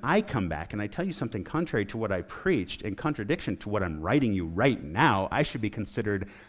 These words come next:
anathema, cursed by God, and the furthest point of all of creation from his common grace and love forever, for all time. So if somebody comes to you and they say,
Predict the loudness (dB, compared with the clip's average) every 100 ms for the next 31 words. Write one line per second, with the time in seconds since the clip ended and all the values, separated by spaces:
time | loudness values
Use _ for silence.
0 | 0 2 4 2 2 -6 -8 -10 -20 _
1 | _ _ _ _ _ _ _ _ _ _
2 | 6 8 8 2 -2 4 8 8 6 10
3 | 12 10 4 -2 -2 6 8 8 6 0
4 | -10 6 8 8 8 6 8 6 4 0
5 | 4 4 4 -2 -2 -2 -4 -6 0 2
6 | 4 2 2 0 0 -2 -4 -2 0 0
7 | -4 -10 -20 -20 -20 -8 -4 0 0 0
8 | -12 -20 _ _ _ _ _ -6 0 0
9 | 0 -2 -2 -4 -14 _ _ _ _ _
10 | _ _ _ _ _ _ _ _ _ _
11 | _ _ _ _ _ 6 8 8 6 6
12 | 6 4 4 4 4 4 4 4 4 4
13 | 2